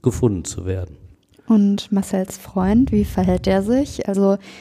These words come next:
Speaker 2: was macht er mit den Bildern?
Speaker 1: Ja,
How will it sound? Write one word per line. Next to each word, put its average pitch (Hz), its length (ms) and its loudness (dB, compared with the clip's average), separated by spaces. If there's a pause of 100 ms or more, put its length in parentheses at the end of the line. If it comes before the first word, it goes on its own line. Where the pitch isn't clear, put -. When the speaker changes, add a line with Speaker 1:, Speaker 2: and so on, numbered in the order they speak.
(200)
Speaker 2:
was - 160 -2
macht 170 260 -2
er 226 100 2
mit 240 180 4
den 240 160 6
Bildern? 254 500 2 (640)
Speaker 1:
Ja, 95 120 0